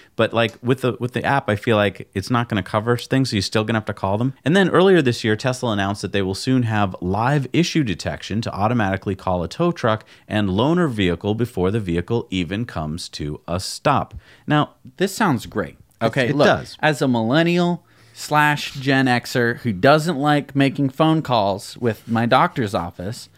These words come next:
Speaker 2: this sounds great, right? Because I'm like, "Oh, great. I don't have to, you know, build up the courage to call someone." You know, but when stuff happens like this and you're like, "Well, I have to call someone or I'm just gonna be stuck here and I guess I'll get,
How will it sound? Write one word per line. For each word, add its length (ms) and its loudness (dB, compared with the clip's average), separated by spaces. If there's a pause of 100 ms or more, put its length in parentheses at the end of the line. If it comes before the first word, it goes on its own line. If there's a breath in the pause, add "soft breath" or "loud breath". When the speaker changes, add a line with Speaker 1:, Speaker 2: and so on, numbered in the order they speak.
(380 soft breath)
Speaker 2:
this 180 2
sounds 300 2
great, 320 2
right? 220 2
Because 260 -2
I'm 100 0
like, 220 0
"Oh, 200 4
great. 360 2
I 60 0
don't 120 4
have 140 2
to, 240 2 (120)
you 100 0
know, 260 -2 (280)
build 220 4
up 120 2
the 80 -4
courage 400 0
to 80 -4
call 380 2
someone." 400 -2 (100)
You 80 2
know, 80 4
but 120 2
when 140 2
stuff 240 2
happens 320 0
like 200 4
this 360 2 (560)
and 240 4
you're 120 4
like, 240 4 (220)
"Well, 300 4
I 160 2
have 220 0
to 60 -14
call 240 2
someone 360 2
or 180 0
I'm 260 0
just 180 -10
gonna 100 -2
be 80 0
stuck 300 0
here 220 2
and 100 0
I 60 0
guess 200 -2
I'll 80 2
get, 240 0